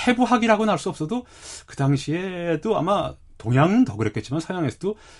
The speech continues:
인체를 해부하고, 뭐 동물에까지는 어떤지 모르겠지만 해부한다는 게 금기 시대였던 것 같아요.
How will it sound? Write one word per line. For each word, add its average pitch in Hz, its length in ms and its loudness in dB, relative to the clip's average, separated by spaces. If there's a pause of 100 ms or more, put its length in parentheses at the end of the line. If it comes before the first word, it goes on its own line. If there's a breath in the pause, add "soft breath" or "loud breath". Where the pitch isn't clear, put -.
인체를 165 640 -2
해부하고, 151 680 -4 (320)
뭐 85 160 -16
동물에까지는 123 960 0
어떤지 120 220 -6
모르겠지만 120 340 -6
해부한다는 165 440 -4
게 127 120 -4
금기 190 400 4
시대였던 190 400 -2
것 87 80 -10
같아요. 110 400 -4